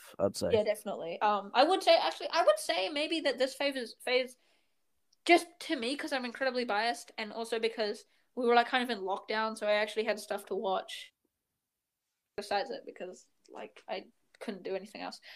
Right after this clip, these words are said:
Speaker 2: Um, <laughs> so, like, and, and also because this is kind of the phase where I started actually becoming a fan and an avid, like, watcher. 'Cause I think the first ever Marvel movie I saw was Endgame, or Infinity War.
Speaker 1: Really?
Speaker 2: Um, and I was like, "Oh my God, cool big battle." Actually, no, I think it was, like, Spider-Man, probably.
Speaker 1: I watched, um,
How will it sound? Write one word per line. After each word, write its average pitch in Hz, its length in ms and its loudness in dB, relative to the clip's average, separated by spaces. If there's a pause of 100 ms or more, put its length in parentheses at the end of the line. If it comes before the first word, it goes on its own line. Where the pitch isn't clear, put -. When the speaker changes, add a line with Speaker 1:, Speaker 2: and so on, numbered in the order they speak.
(180)
Speaker 2:
Um, 202 320 0
<laughs> - 800 -4
so, 247 140 4
like, 226 260 10
and, 233 180 2
and 240 140 2
also 254 260 10
because 247 280 2
this 247 180 -6
is 247 60 -12
kind 233 200 2
of 233 100 -4
the 214 60 -20
phase 214 280 -2
where 202 100 -2
I 185 60 -6
started 208 300 0
actually 196 280 -6
becoming 202 320 -18
a 208 40 -18
fan 220 460 -8 (300)
and 202 160 -6
an 185 80 -10
avid, 208 320 0
like, 180 200 -6
watcher. 220 440 -2 (400)
'Cause 294 120 2
I - 40 0
think 349 140 4
the 269 40 6
first 269 280 4
ever 240 160 4
Marvel 226 260 0
movie 208 220 -2
I - 40 -4
saw 202 220 -2
was 196 340 -4
Endgame, 208 500 -4
or 220 120 4
Infinity 208 420 0
War. 180 200 -6 (280)
Speaker 1:
Really? 165 420 6
Speaker 2:
Um, 247 100 4
and 233 80 6
I 233 60 12
was 233 100 6
like, 220 240 8 (120)
"Oh 359 160 10
my 320 200 4
God, 330 380 4
cool 359 260 -4
big 349 280 -4
battle." 277 280 -6
Actually, 262 220 -6
no, 254 60 -2
I 247 80 -4
think 285 120 -12
it - 20 -16
was, 269 100 -14
like, 220 160 -10
Spider-Man, 202 520 -14
probably. - 280 -14
Speaker 1:
I 123 120 10
watched, 147 340 4
um, 135 340 8